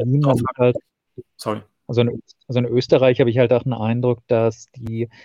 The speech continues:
Speaker 1: Vereinnahmung der Bewegung durch die F P Ö tendenziell noch stärker ist, als es in Deutschland durch die A F D der Fall ist. Also die A F D ist natürlich auch in Deutschland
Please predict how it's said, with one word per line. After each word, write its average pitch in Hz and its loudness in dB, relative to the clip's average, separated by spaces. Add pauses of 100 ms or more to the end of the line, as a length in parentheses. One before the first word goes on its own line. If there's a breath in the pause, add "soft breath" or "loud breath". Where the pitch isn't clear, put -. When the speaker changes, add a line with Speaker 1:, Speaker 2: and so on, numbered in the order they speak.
(220 loud breath)
Speaker 1:
Vereinnahmung 127 -4
der 123 0
Bewegung 120 -4
durch 117 -4
die - -10
F 135 -6
P 127 0
Ö 117 -2
tendenziell 123 -2
noch 120 -2
stärker 117 0
ist, 120 -6
als 120 -4
es 113 -10
in 117 -2
Deutschland 113 -2
durch 113 -6
die 139 -4
A 113 -4
F 113 -10
D 107 -8
der 110 2
Fall 123 -10
ist. - -8
Also 120 -6
die 117 -4
A 113 -4
F - -4
D 120 -8
ist 120 -8
natürlich 131 0
auch 120 -4
in 123 -2
Deutschland 117 -2